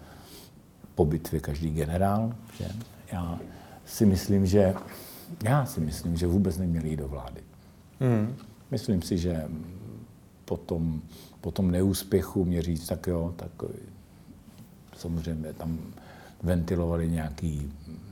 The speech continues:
Speaker 1: zase nějaký jako informace, že tam byl nějaký podvod a že si nedomluvili a tohleto. A v tu chvíli, v tu chvíli, mm, to chtělo strašnou odvahu, jo, a říct, hele, kluci, tak když takhle, tak si to vládněte sami, jo.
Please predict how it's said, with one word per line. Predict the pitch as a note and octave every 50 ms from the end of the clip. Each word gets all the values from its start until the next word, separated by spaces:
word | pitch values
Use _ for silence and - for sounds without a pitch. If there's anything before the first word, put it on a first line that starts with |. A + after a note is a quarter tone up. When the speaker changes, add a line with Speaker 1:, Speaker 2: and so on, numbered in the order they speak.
| G#2 G#2 -
Speaker 1:
zase | - - - F#2
nějaký | E2 D#2+ D2+ C#2 C#2+ - - F2
jako | C#2+ D2+ - - - - - - - - - - - - - - - - - - - - - -
informace, | F#2 D#2 - G2 F2 D#2 D#2+ D#2 D2+ - D#2
že | D2+ D2
tam | D#2 D#2 D2
byl | D2+ D#2+
nějaký | D2+ D2+ C#2+ C#2+ C#2 - D2
podvod | C#2+ - - F#2+ F#2+ E2+ E2 E2 E2+ D#2+ E2 E2 D#2
a | D2 C#2+
že | C#2 C2+
si | B1+ - - - - -
nedomluvili | F2 F2 F2 E2 E2 D#2+ D#2 D#2 D2 D#2 D#2 D2 C#2+
a | C#2 -
tohleto. | - E2 D#2+ E2 D2+ C#2+ - E2+ E2 - - - - -
A | G#2+
v | G2 -
tu | - F3
chvíli, | E3+ E3+ - C3+ A#2+ A#2 A#2 A#2 A#2 A2+ G#2+ A2+ A2+ - - - - -
v | - -
tu | - B2+ B2
chvíli, | B2 - A#2+ A2 G#2+ G#2+ G#2 G#2 G2+ G2 G2 G2 -
mm, | A#2+ G#2+ G2 G2 F#2 - - - - - F#2 -
to | - G2
chtělo | - - - G2 F2 E2+
strašnou | - - - - G2+ F2 - - - A2+ G#2 G2+ F#2+ F#2
odvahu, | E2+ E2 D#2+ D#2 D#2 D#2 D2+ D2 D2+ - - - - - -
jo, | - - - - - - - - -
a | - E2
říct, | D2+ D2+ C#2+ C#2+ - -
hele, | D#2 D2+ D2+ C#2+ D2 -
kluci, | - D2+ D2+ - - D#2 - - - - -
tak | - D#2+ D2+
když | D2+ D2 D2 -
takhle, | - D#2+ D2 - - D#2+ D2 D2 - - -
tak | - - - -
si | - D#2
to | D2 D#2
vládněte | C#2+ C#2 C2 - - C#2+ D2 C#2+ - C#2+
sami, | - - - C#2 - - -
jo. | -